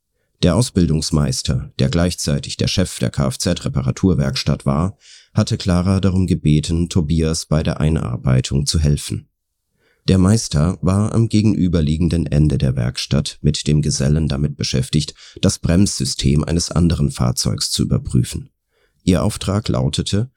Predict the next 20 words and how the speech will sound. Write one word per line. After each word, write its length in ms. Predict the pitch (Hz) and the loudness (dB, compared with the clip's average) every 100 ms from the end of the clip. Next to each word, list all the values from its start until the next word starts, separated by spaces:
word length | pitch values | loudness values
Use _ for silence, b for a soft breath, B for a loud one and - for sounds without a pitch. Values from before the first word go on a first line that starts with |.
| _ - | _ -2
eine 320 | 101 98 - | 2 2 2
erste 440 | 78 76 - 87 | 0 0 -2 0
Analyse 500 | 85 80 90 107 90 | 2 2 4 4 2
zu 160 | - - | -2 -4
erstellen, 600 | - - 69 76 101 B B B | -4 -2 0 0 -2 B B B
weshalb 380 | 85 - 85 90 | -2 0 0 0
das 200 | 64 - | -2 -2
Fahrzeug 640 | - 110 - - 50 - - | -2 -2 -2 -2 -2 -4 0
während 440 | 73 73 73 - | 2 2 0 -2
der 80 | 64 | -4
Fahrt 440 | - 82 69 - | 0 -2 -2 -4
des 140 | 64 - | -6 -2
Öfteren 460 | 80 - 73 67 | -2 -2 -2 0
anzeigte, 640 | 73 90 - 73 73 80 92 B B - | 0 0 0 0 0 -2 -4 B B -2
dass 180 | 95 | 0
der 200 | - 95 | 2 0
Reifendruck 600 | 95 80 - 78 82 78 | 2 0 -2 -2 -2 -4
zu 140 | - 95 | 0 2
niedrig 420 | 127 143 76 - | 4 2 -2 -2
war, 280 | 57 62 | -4 -4